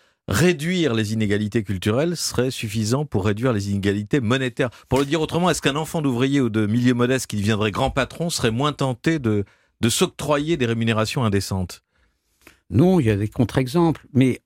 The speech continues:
Speaker 2: le vrai problème des inégalités monétaires, c'est en effet l'accroissement des inégalités dans tous les pays occidentaux au profit du un pour cent le plus favorisé.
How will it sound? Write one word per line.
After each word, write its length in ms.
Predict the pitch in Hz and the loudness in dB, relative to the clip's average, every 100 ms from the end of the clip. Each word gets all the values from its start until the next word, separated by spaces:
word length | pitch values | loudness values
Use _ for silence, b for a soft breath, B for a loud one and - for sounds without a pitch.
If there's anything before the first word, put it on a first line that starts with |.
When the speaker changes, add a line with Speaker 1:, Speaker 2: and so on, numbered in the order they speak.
| _ | _
Speaker 2:
le 180 | 156 165 | 0 0
vrai 200 | 151 208 | 2 -2
problème 360 | - 165 156 131 | 0 2 4 4
des 200 | 110 120 | 0 0
inégalités 540 | 120 123 120 110 127 | 0 0 0 -2 0
monétaires, 800 | 101 107 101 104 127 135 156 170 b b b b | 2 2 2 -2 -2 0 -2 -4 b b b b
c'est 340 | - - 123 127 | -8 -2 0 2
en 120 | 120 | 2
effet 760 | 117 - - 143 147 160 160 - - | 2 -2 0 2 2 0 -2 -10 -6
l'accroissement 760 | 110 113 - - 123 110 - | 0 0 -2 -4 -2 -2 0
des 200 | 113 - | 0 0
inégalités 680 | 104 104 101 104 104 - 156 | 0 0 0 -4 -6 -6 -4
dans 140 | 101 | -4
tous 160 | 87 185 | -6 -4
les 100 | 135 | -4
pays 220 | - 123 | 0 -2
occidentaux 600 | 107 - 110 98 160 165 | -2 0 0 0 -6 -8
au 120 | - 110 | -4 -4
profit 420 | - 107 - 156 | -2 -2 -2 -6
du 200 | 113 98 - | -4 -4 0
un 160 | 143 | 0
pour 260 | - 113 107 | 0 -8 -10
cent 180 | - 135 | -6 -4
le 120 | 107 | -4
plus 160 | - | -6
favorisé. 760 | 113 104 110 98 98 90 90 | -4 -2 0 0 -2 -2 -4